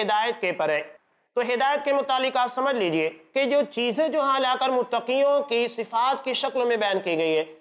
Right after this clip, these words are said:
یہی دراصل و ہدایات ہیں اور روشن اصول ہیں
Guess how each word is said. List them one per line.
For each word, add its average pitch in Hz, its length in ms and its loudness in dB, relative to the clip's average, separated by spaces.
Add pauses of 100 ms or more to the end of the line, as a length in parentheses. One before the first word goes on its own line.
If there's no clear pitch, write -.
(120)
یہی 233 380 0
دراصل 262 420 -2
و 277 40 4
ہدایات 226 800 0
ہیں 254 260 0 (280)
اور 233 340 2
روشن 233 480 -2
اصول 285 400 0
ہیں 254 280 0